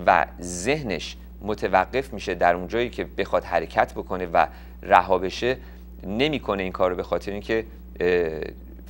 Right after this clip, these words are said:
فکر می‌کنه، یعنی ذهنش به این صورت به وجود بزرگ شده و، اه، آگاهی، اون آگاهی ذهنی رو نداره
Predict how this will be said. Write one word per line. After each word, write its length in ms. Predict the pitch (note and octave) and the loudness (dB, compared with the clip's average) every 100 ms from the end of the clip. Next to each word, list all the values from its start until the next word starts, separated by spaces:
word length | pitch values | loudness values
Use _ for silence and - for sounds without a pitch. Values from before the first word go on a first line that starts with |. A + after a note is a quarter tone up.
| - | -2
فکر 260 | - C3+ C3 | 2 2 0
می‌کنه، 320 | B2+ B2 A#2 | -4 -4 0
یعنی 240 | A#2 A2 | -2 -2
ذهنش 400 | G#2+ B2 B2 B2 | -4 -6 -6 -8
به 100 | - | -6
این 160 | G#2 B2 | -6 -4
صورت 320 | - B2 A2+ | -4 2 2
به 100 | A2 | 2
وجود 480 | G#2+ G#2 A2 G2+ F#2+ | -4 -6 -6 -8 -4
بزرگ 280 | A2+ G#2+ G#2+ | -4 -2 -4
شده 220 | A2 G#2 | -4 2
و، 60 | G2+ | 4
اه، 320 | D#2+ - G2 | 4 4 0
آگاهی، 600 | - G2+ F#2+ G2 G2+ C3 | 4 4 6 2 4 0
اون 320 | - - B2 | 0 -6 -2
آگاهی 380 | - G#2 G2 G2+ | 2 4 2 0
ذهنی 340 | F#2 G2 G#2+ A#2+ | -2 -4 -2 0
رو 80 | |
نداره 360 | B2+ A#2 F#2+ F2+ | 2 4 2 0